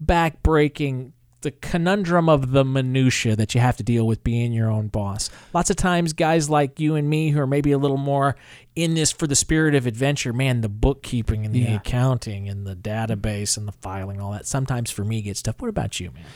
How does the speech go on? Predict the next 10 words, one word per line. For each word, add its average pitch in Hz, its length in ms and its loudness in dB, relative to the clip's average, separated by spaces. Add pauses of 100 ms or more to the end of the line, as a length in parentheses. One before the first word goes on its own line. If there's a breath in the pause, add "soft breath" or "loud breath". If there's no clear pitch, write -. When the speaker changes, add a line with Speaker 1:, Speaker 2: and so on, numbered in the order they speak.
(380 loud breath)
Speaker 2:
Well, 165 400 2
I'll 143 120 4
have 160 200 4
to 139 100 -10
tell 143 160 2
you, 135 160 2
Ray, 127 460 -2
um, 123 440 -2 (140)
I 139 140 2
constantly 127 1300 -4